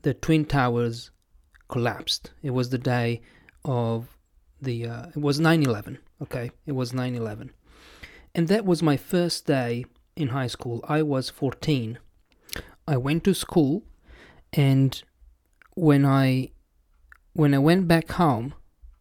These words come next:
I saw the news. I saw the, the horrible news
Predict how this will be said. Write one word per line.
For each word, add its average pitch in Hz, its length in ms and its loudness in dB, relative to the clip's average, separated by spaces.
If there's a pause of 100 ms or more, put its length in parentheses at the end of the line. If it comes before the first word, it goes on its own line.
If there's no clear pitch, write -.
(160)
I 143 160 2
saw 127 320 -2
the 117 100 -4
news. 123 400 -2 (100)
I 127 140 -2
saw 123 260 -4
the, 120 220 -4 (160)
the 135 80 -6
horrible 131 480 2
news 117 500 -2